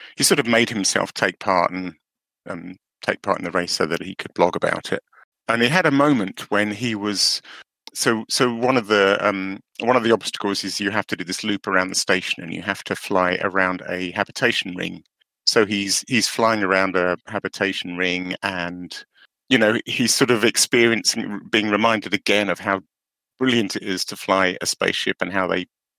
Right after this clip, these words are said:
feel and move and have their unique personalities. And he's looking up, he's looping around and looking up at the habitation ring as he's going round.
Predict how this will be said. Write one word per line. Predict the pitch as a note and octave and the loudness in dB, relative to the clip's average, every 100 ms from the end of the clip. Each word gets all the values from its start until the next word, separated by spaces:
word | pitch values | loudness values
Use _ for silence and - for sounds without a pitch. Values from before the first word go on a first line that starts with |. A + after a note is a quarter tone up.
| _ - | _ -4
feel | G2 F#2+ F#2 F#2 | -2 0 0 0
and | F2 F2 F2 | -2 -4 -2
move | F#2+ F2+ F2+ F2+ | 0 0 -2 -4
and | E2 E2 - - - - - | -6 -8 -16 -20 -18 -18 -12
have | - F#2+ | -6 -2
their | - F2+ | 0 0
unique | F2 F#2 F#2 F#2+ | 0 0 0 -2
personalities. | - F#2+ - E2+ F2 F2 - E2+ | -2 -2 0 -4 -4 -6 -12 -8
And | F2+ F#2 | -6 -4
he's | F#2+ A2 | -4 -2
looking | B2 - G#2+ | -2 0 2
up, | F#2+ - | 2 2
he's | G#2 F2 | -4 -4
looping | G#2 G#2 G2+ | -2 -2 -2
around | F#2 F2+ F2+ E2+ | 0 2 2 0
and | F2 F#2+ | -4 -4
looking | F#2+ G2 | -4 -2
up | F#2 - | -2 -2
at | - - | -4 -2
the | |
habitation | G2 G2 - - F#2+ - E2+ | -2 -2 -4 -6 -4 -4 -6
ring | E2 E2 | -8 -8
as | - | -8
he's | F2+ | -8
going | - F2 F2 | 0 0 2
round. | F2+ E2 D#2+ | 0 0 -6